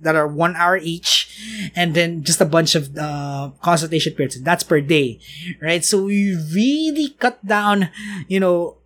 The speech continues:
on the hours that, uh, students are expected to be in front of the screens. And that is having, uh, and sometimes that is still not enough. Sometimes that is still not enough because they still have to do it every day. And sometimes you would see,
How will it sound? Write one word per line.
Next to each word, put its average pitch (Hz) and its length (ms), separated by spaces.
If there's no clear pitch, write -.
on 208 200
the 214 160
hours 175 400
that, 165 260
uh, 156 240
students 190 380
are 175 100
expected 170 600
to 165 80
be 151 180
in 143 80
front 143 220
of 135 100
the 131 60
screens. 135 500
And 208 240
that 262 240
is 226 160
having, 262 440
uh, 220 420
and 247 260
sometimes 403 320
that 320 160
is 277 100
still 302 160
not 269 200
enough. 196 420
Sometimes 262 420
that 233 140
is 208 120
still 214 160
not 202 200
enough 160 200
because 185 240
they 196 120
still 226 380
have 180 380
to 202 100
do 175 280
it 170 140
every 147 320
day. 131 400
And 160 600
sometimes 214 380
you 202 100
would 185 160
see, 190 480